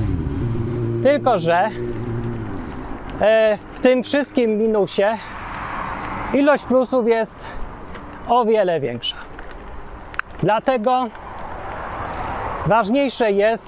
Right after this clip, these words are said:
żeby, y, jednak się bać konsekwencji tego, co robisz,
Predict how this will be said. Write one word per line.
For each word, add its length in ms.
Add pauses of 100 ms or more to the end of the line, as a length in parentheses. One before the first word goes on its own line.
żeby, 340
y, 680
jednak 460
się 160
bać 320
konsekwencji 920
tego, 280
co 180
robisz, 380